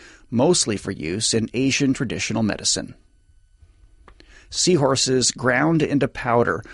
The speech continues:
or dried and eaten whole are believed to cure everything from kidney disease to baldness, and around twenty million are globally harvested for use in traditional Asian medicine each year.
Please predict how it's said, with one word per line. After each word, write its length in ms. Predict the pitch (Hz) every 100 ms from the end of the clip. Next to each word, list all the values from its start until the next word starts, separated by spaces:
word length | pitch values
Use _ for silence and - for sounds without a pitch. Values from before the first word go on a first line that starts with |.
| - -
or 120 | 117
dried 540 | 104 110 131 127 87
and 200 | 98 107
eaten 260 | 139 - 151
whole 540 | - 139 160 127 76 - - -
are 100 | 110
believed 460 | 107 110 131 165 156
to 80 |
cure 240 | - 139 127
everything 440 | 139 147 139 117 110
from 160 | 110
kidney 480 | 104 - 190 180 131
disease 540 | 101 - 87 90 113 -
to 80 |
baldness, 760 | 117 143 143 147 117 - - - - - - -
and 160 | 107
around 240 | 101 107 104
twenty 400 | - 147 156 143
million 500 | 113 127 143 139 135 - -
are 120 | -
globally 460 | 107 123 156 170 175
harvested 600 | 117 143 139 - 147 135
for 100 | 156
use 460 | 117 117 123 - 143
in 180 | 123
traditional 560 | 123 117 113 - 139 131
Asian 340 | 101 107 139 123
medicine 560 | 90 104 - 107 110 -
each 320 | 98 113 -
year. 300 | - -